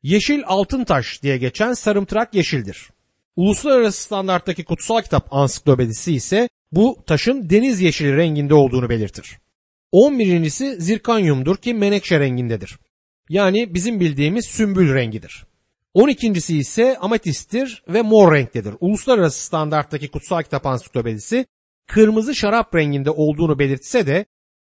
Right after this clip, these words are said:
mor renkli olduğu düşünülmektedir. Yani Yeni Yeruşalim'in temelleri çok pahalı ve parlak mücevherlerden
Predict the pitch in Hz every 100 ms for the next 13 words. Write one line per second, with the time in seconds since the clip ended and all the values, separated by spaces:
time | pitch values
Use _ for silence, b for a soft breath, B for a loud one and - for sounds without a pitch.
0 | _ 165 254 254 202 147 - 180 208 170
1 | 170 165 147 143 127 120 - 85 - -
2 | _ _ _ 117 165 277 214 190 240 254
3 | 165 156 151 135 165 143 127 160 - 240
4 | 233 - 143 131 214 233 - 156 170 202
5 | - 185 175 185 165 165 160 151 151 98